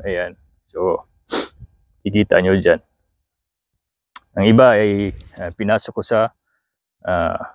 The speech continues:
yun, abono, yung plastic ng abono para hindi talaga masira. Kasi pag, ah, na-expose yan sa sunlight kasi, guys, unti-unti po yan masisira. Kaya, i-ano na natin,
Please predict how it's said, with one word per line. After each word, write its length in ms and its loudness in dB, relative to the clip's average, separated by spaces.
yun, 240 0
abono, 560 4
yung 320 0
plastic 320 -2
ng 160 -2
abono 400 4
para 160 4
hindi 240 2
talaga 240 4
masira. 480 2
Kasi 240 0
pag, 240 6
ah, 240 6
na-expose 560 -4
yan 80 -2
sa 240 -4
sunlight 240 -4
kasi, 160 -10
guys, 220 -4
unti-unti 420 -6
po 160 -2
yan 80 2
masisira. 560 2
Kaya, 560 6
i-ano 320 2
na 240 2
natin, 240 -4